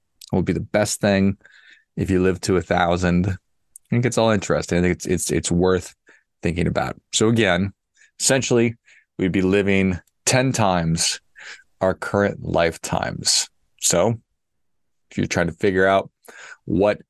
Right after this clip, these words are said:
your life would look like, what you would look like if you ten X'd your current life, why not do that? What is that? What does that bring up? Is that like, "Oh my goodness, that's great.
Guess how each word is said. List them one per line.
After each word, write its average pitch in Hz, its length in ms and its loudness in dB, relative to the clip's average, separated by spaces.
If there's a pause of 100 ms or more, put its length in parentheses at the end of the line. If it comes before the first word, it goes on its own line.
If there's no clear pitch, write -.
your 98 400 2
life 87 320 0
would 85 120 0
look 82 200 -2
like, 87 200 0
what 95 80 0
you 110 180 2
would 127 140 2
look 101 180 0
like 95 200 0
if - 60 -8
you 98 120 0
ten 117 240 0
X'd - 340 -4 (400)
your 101 160 0
current 113 360 0
life, 127 460 2 (880)
why 110 160 2
not 117 200 2
do 113 160 0
that? 90 240 0 (1700)
What 110 160 0
is 92 140 -2
that? 98 260 2 (520)
What 139 120 2
does 117 120 0
that 104 220 2
bring 92 280 0
up? 62 200 -4 (300)
Is 87 160 0
that 87 240 2
like, 80 180 -2
"Oh 104 100 2
my 90 140 2
goodness, 113 720 0 (1080)
that's - 220 -6
great. 113 400 2